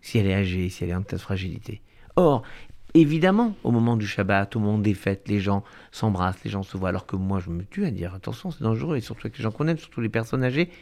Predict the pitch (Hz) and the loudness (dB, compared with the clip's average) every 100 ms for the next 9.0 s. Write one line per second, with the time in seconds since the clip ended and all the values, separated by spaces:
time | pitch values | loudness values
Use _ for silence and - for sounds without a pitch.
0 | - - 156 139 123 104 - - _ - | -20 -2 0 2 2 -2 -6 -20 _ -20
1 | - - - - 127 151 - - - - | -20 -20 -10 -2 0 0 -2 -20 -20 -20
2 | - - - - - - - - 170 247 | -20 -20 -20 -20 -20 -20 -6 2 6 6
3 | 196 175 156 165 135 147 - 120 - 90 | 6 4 4 2 2 0 0 -4 -2 -4
4 | 80 - - - - - - - - - | -4 -8 -12 -14 -18 -20 -20 -20 -20 -20
5 | - - - - - 160 170 180 143 - | -20 -20 -20 -8 2 4 8 8 6 4
6 | - 107 95 - 98 202 202 101 110 - | 2 4 4 2 -2 -2 0 2 2 0
7 | 214 175 226 254 - - - - - - | 2 4 4 2 -2 -20 -10 -6 -6 -4
8 | - 156 262 - - - - - - | 0 2 2 0 -16 -12 -12 -8 -8